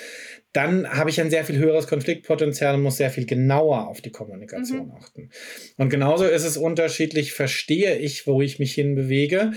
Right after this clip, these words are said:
Speaker 1: oder, was ja auch legitim sein kann, mache ich es nur, weil es zu Hause meine Rechnungen bezahlt. Das sind aber ganz unterschiedliche Motive und all die habe ich drin sitzen auf allen Ebenen. Und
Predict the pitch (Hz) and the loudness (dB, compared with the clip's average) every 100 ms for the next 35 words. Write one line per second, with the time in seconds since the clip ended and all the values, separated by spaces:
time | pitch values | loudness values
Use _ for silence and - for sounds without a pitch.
0 | - - - - 151 202 196 - 151 156 | -6 -18 -10 -2 2 4 2 2 0 2
1 | 170 143 170 180 185 180 185 180 175 170 | 0 2 0 0 0 0 0 0 0 0
2 | 165 143 151 175 180 175 170 185 180 143 | -2 -2 -2 0 -2 -2 -2 -2 0 0
3 | 156 175 - 147 147 151 156 156 156 170 | 0 -2 -4 -4 -2 -4 -4 -4 -2 0
4 | 214 - 143 131 113 - 107 95 92 - | 0 0 0 0 -2 -8 -8 -10 -12 -18
5 | - - _ _ _ - 131 131 175 170 | -20 -20 _ _ _ -6 -2 0 0 0
6 | 156 156 135 151 151 139 143 139 143 135 | 0 -2 -2 -2 -2 -2 -2 -4 -2 0
7 | 135 165 151 123 104 - 123 127 135 123 | 0 0 -2 -2 -8 -6 -2 0 2 0
8 | 123 127 - 131 127 139 - - - 107 | -2 -4 -2 0 2 0 -4 -12 -12 -14
9 | - 104 113 110 113 110 90 82 - - | -12 -8 -6 -4 -4 -6 -8 -12 -20 -20
10 | - - _ _ 135 120 | -20 -20 _ _ -4 -4